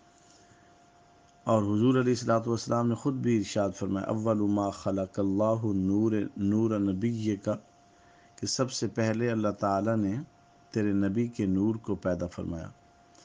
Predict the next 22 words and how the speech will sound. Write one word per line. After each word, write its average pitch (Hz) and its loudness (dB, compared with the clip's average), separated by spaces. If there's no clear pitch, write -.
یہ 104 0
سوال 107 2
جناب 104 2
جابر 104 0
رضی 104 -2
اللہ 95 0
تعالیٰ 95 -2
عنہ 95 -2
نے 92 -4
حضور 92 -4
سے - -10
کیا 104 -6
تو 101 -6
اللہ 98 2
کے 98 -4
نبی 95 0
صلی 98 -4
اللہ 87 -4
علیہ 85 -6
وسلم 90 -8
نے 87 -4
انہیں 98 -4